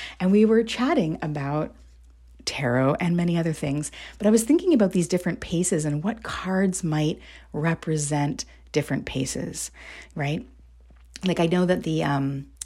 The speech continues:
you know, obviously, like, the Chariot is a card that's talking about a certain pace. Temperance has that kind of go with the flow, balance kind of pace. Um, there's, is the Eight of Pentacles, where it's like, just get your butt in the chair and get to work, you know?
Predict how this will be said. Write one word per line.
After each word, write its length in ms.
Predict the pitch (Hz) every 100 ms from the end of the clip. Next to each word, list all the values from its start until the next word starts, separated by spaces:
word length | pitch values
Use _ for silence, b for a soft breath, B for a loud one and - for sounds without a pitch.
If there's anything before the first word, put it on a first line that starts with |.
| b b b b b
you 80 | 165
know, 100 | 143
obviously, 280 | 160 151 151
like, 140 | 143
the 80 | -
Chariot 680 | - - 156 156 156 160 -
is 100 | 175
a 60 | 160
card 300 | - 151 151
that's 180 | 160 -
talking 240 | 156 156
about 120 | 151
a 60 | 151
certain 320 | - 156 160
pace. 520 | - 160 147 - - - B B B -
Temperance 1000 | - - 156 151 - 156 156 156 - - B B B
has 200 | - 160
that 160 | 156 151
kind 200 | 160 156
of 140 | 147
go 220 | 147 147 147
with 220 | 151 -
the 80 | 156
flow, 520 | - 156 151 151 151
balance 580 | 139 135 147 160 156 -
kind 240 | 156 151
of 100 | 147
pace. 540 | - 151 151 - - B B B B B B
Um, 640 | 170 160 156 151 151 156 - - - b b b b b
there's, 200 | 165 156
is 180 | - 165
the 140 | 185 185
Eight 160 | 170
of 160 | 175 151
Pentacles, 760 | - - - 185 185 180 185
where 80 | 180
it's 160 | 147 -
like, 200 | 139 139
just 380 | - - - -
get 160 | 180
your 100 | 175
butt 220 | 147 160
in 60 | -
the 80 | 165
chair 380 | - - 165 170
and 140 | 165
get 220 | 156 -
to 120 | -
work, 420 | 151 156 180 185 -
you 80 |
know? 280 | 170 170 180